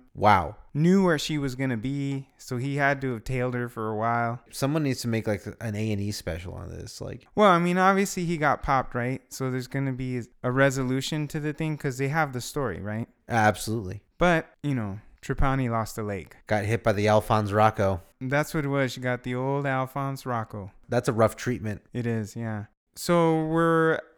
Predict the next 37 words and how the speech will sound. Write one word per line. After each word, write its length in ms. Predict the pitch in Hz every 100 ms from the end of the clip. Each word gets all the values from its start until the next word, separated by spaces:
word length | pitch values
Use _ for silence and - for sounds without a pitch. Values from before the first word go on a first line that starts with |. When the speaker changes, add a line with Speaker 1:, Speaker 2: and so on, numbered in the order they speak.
| _
Speaker 2:
coming 360 | - 196 196 202
to 120 | 190
the 180 | 151 -
end 220 | 170 170 156
of 100 | 147
the 80 |
first 320 | 139 147 139 -
half, 360 | 139 120 -
but 200 | 123 120
before 600 | 131 123 147 147 147 147 -
we 380 | 135 131 127 - 117 117
do 220 | 139 139
finish 400 | - 127 123 - -
up, 260 | 117 80
before 360 | 117 110 120 117
we 100 | 120
wrap 320 | 117 110 - -
up, 300 | 104 95 - - - _ _ -
modern 360 | 135 147 160 160
context, 600 | 175 170 165 175 165 -
does 120 | 139
this 160 | 156 175
happen 360 | 160 - 156
now? 280 | 143 143 160 - -
Speaker 1:
Absolutely 720 | 135 160 160 139 196 180 101
it 80 |
does. 340 | 92 95 90 - _
Speaker 2:
You 160 | 143 180
think 240 | 202 214
so? 340 | - 190 311 330
Still? 240 | - 185
Speaker 1:
Well, 500 | 196 196 190 175 - _
yes 560 | 107 135 170 175 170 -
and 320 | 123 120 107
no. 180 | 92 78 - -
Speaker 2:
Okay. 360 | 123 123 113 135 _ -
Speaker 1:
Uh, 440 | 113 107 104 104